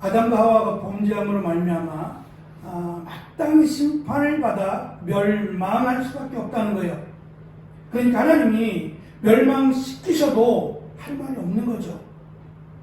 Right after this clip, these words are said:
그런데 하나님은 하나님을 찾는 자, 또 하나님께 나아가는 자들을 하나님이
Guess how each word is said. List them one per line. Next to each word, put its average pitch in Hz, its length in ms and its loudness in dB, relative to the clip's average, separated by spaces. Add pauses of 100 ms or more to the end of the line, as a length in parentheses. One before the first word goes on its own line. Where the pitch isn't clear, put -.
(520)
그런데 220 840 -2 (200)
하나님은 202 760 -2 (340)
하나님을 254 520 2
찾는 247 480 0
자, 190 480 -2 (240)
또 220 100 0
하나님께 233 420 2
나아가는 294 720 6
자들을 202 680 -2
하나님이 208 720 0